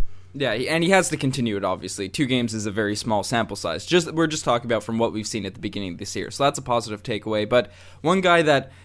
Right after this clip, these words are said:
you know, has arguably been the stars, arguably the greatest Toronto Raptor of all time,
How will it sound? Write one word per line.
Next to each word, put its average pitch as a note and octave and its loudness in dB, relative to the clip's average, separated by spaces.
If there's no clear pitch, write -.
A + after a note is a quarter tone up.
you B2 0
know, A#2 0
has B2+ 2
arguably D3 6
been C3 4
the A2+ 4
stars, A#2+ 4
arguably C3+ 2
the A#2+ -4
greatest A#2+ 0
Toronto A#2 2
Raptor A2 4
of A2 0
all G#2+ 4
time, A2 2